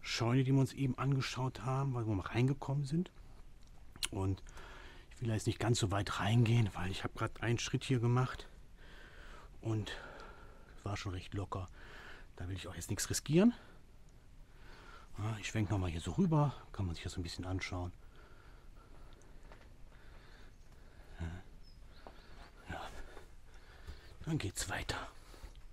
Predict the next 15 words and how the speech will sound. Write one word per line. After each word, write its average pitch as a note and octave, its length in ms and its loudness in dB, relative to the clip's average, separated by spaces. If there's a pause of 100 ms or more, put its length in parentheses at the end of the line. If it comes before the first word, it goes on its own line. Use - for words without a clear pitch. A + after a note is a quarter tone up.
(1000)
Elektrokasten. C#3+ 1120 4 (1600)
Ich - 80 -14
mach G2+ 160 -6
den G2 140 -4
jetzt - 220 -4
mal F2+ 220 0 (240)
auf. G#2+ 540 0 (2500)
Ja, G#2 80 -2 (160)
natürlich F#2+ 380 -2
fließt B2+ 240 2
hier A2 80 0
kein G#2+ 260 2
Strom B2 520 8
mehr. A2+ 280 6 (3000)
Ja. F#2+ 320 -4